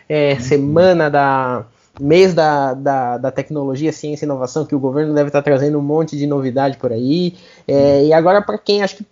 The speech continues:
Speaker 1: pra, até pra gente conseguir fechar esse tema, Caio, a gente pode falar agora quais são as dicas que a gente dá pras pessoas que já estão na área,
Speaker 2: Uhum.
Speaker 1: que querem entrar, o que que ela tem que fazer de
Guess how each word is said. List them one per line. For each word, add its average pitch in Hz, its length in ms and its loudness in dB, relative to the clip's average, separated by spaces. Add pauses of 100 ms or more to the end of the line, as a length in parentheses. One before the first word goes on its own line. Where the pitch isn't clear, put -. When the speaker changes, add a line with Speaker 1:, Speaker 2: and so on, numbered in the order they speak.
(100)
Speaker 1:
pra, 185 120 -2
até 190 320 -4
pra 208 160 -6
gente 202 200 -8
conseguir 180 600 -6
fechar 175 640 -2
esse 156 220 -6
tema, 151 480 -2
Caio, 131 380 -2 (340)
a - 160 -10
gente 156 180 -6
pode 175 240 -2
falar 175 300 2
agora 165 400 0 (560)
quais 285 200 -4
são 240 160 -6
as 185 140 -2
dicas 160 500 -10
que 170 120 -4
a 151 60 -2
gente 151 280 -10
dá 143 260 0
pras - 460 -8
pessoas - 320 -10
que 180 100 -12
já 185 120 0
estão 170 320 -2
na 139 100 -4
área, 151 460 -4 (500)
Speaker 2:
Uhum. 117 500 -8
Speaker 1:
que 180 120 -4
querem 202 560 -2
entrar, 147 600 -2
o 147 40 -10 (440)
que 226 120 -12
que 226 100 -4
ela 185 160 2
tem 175 160 -6
que 170 100 -14
fazer 139 280 -4
de 123 160 -14